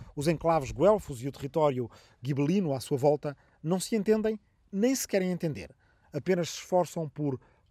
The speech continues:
combater e aniquilar. É aí que se passa da polarização construtiva à polarização destrutiva, em que cada compromisso é entendido como uma traição, em que cada reconhecimento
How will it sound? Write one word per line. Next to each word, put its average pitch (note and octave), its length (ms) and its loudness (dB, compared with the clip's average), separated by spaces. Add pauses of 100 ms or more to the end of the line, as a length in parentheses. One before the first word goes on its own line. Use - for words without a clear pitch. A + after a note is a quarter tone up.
combater D#3+ 680 0
e C#3+ 120 -4
aniquilar. C3+ 460 -6 (500)
É D#3 100 2
aí D3+ 180 2
que - 120 -10
se - 100 -16
passa B2+ 500 -6 (300)
da C3+ 160 -4
polarização C#3 580 -4
construtiva C#3 680 -8 (300)
à D#3 100 -2
polarização C#3+ 680 -2
destrutiva, C#3 680 -6 (260)
em D3+ 160 0
que - 100 -12
cada C#3 380 2 (220)
compromisso D3 600 -4
é C#3 60 -4
entendido B2 640 -6 (340)
como A#2+ 460 -2 (180)
uma C3 160 -6
traição, E3 600 -6 (520)
em D#3+ 140 0
que - 120 -16
cada D#3+ 260 2
reconhecimento E3+ 1000 -4